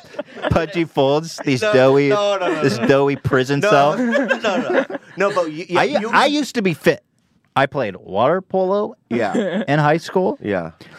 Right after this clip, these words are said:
Speaker 1: I was tanned. I had curly hair, and girls wanted to f-, suck my dick.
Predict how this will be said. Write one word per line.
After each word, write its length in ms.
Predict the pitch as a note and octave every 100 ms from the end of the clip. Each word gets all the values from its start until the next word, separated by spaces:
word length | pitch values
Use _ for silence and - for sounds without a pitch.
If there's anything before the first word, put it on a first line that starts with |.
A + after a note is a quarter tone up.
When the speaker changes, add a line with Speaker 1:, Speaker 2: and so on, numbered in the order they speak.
| A#2+ - -
Speaker 1:
I 440 | A2+ A#2 A2+ G#2 G#2
was 360 | G2 F#2+ F2 -
tanned. 580 | - B2+ E3 F#3+ G#3+ - _ -
I 80 | A2
had 200 | F2+ -
curly 360 | - A2 E3+
hair, 340 | D3+ D#3 E3 E3+
and 140 | F#2+ F#2
girls 260 | G#2 C3+ C3
wanted 260 | A#2+ G2
to 40 | D#2+ -
f-, 180 | - _ _ _ _ _
suck 420 | - - B2+ G#2+
my 160 | A#2+ F#2+
dick. 380 | F#2 D#2+ -